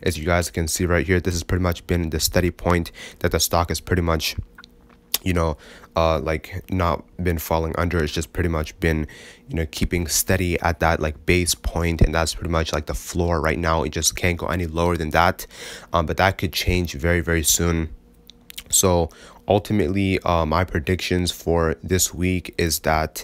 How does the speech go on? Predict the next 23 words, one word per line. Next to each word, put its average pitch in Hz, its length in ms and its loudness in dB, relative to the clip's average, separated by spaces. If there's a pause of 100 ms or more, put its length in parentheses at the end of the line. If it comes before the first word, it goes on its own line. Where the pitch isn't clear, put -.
(440)
um, 80 240 2
and 92 100 2
also 95 220 2
going 90 220 0
into 85 160 -4
next 85 300 -2
week, 90 320 -2
is 85 140 0
that 78 380 -2 (300)
we're 80 160 2
eventually 92 400 0
going 87 280 -2
to - 180 -6
end 90 120 0
up 78 160 0
breaking 87 340 0
that 78 180 0
one 85 200 -2
dollar 82 240 0
and 80 120 -4
fifty-one 82 500 -2
cent - 300 0
mark. 85 360 -2